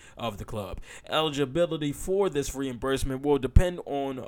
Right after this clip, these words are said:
full compliance with co-, all covid nineteen related testing protocols in effect for the se-, twenty-one, twenty-one season, excuse me. Any material, uh,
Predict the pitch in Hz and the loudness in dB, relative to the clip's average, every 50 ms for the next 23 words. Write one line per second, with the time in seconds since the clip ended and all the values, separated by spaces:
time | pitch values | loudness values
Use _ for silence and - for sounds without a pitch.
0 | - - - - - 185 190 202 190 185 - 139 123 - - 156 156 160 156 143 | -12 -12 -10 -6 -2 0 0 0 0 0 -4 -8 -10 -10 -8 -6 -6 -6 -6 -6
1 | 135 - - - - - - - - - 151 165 175 185 175 - 185 170 160 139 | -6 -8 -8 -10 -10 -6 -6 -4 4 8 10 12 12 10 8 6 0 0 0 0
2 | 139 127 131 139 139 139 - 147 135 120 113 110 139 160 156 139 135 - - 170 | -4 -6 -6 -10 -10 -10 -10 -10 -8 -8 -8 -8 -8 -8 -8 -8 -10 -8 -10 -10
3 | 151 - - 123 - - 120 107 110 - - 107 110 113 - - - - - - | -10 -10 -14 -14 -12 -10 -10 -10 -10 -8 -6 -4 -4 -4 -4 -6 -12 -14 -18 -18
4 | - - 131 135 131 - - - 170 165 156 - - - - _ - - - 160 | -14 -10 -6 -6 -6 -6 -6 -4 -4 -4 -4 -6 -12 -20 -20 _ -12 -8 -6 -2
5 | 156 151 143 123 - 127 - - - 170 165 143 - - - - - 170 147 143 | 0 0 -2 -2 -4 -8 -10 -6 -6 -6 -6 -6 -10 -14 -10 -6 -6 -4 -4 -4
6 | 135 131 131 123 117 - - - 160 147 139 131 127 131 131 127 117 - - - | -6 -6 -8 -8 -12 -12 -6 -6 -4 -4 -4 -4 -4 -4 -4 -4 -6 -10 -6 -2
7 | 147 135 110 110 101 98 - - - 110 101 92 76 - - - - - - - | -2 0 0 -2 -4 -8 -10 -6 -6 -6 -6 -6 -12 -20 -20 -20 -20 -20 -20 -20
8 | - - - 175 220 240 247 240 214 190 175 - - 190 185 180 180 170 165 160 | -14 -4 0 2 4 4 4 2 2 2 0 2 4 4 6 6 4 2 0 -2
9 | 135 107 87 104 - - 135 139 139 139 135 131 131 127 | -4 -8 -14 -16 -8 -4 -2 -2 -2 -2 -2 -4 -6 -8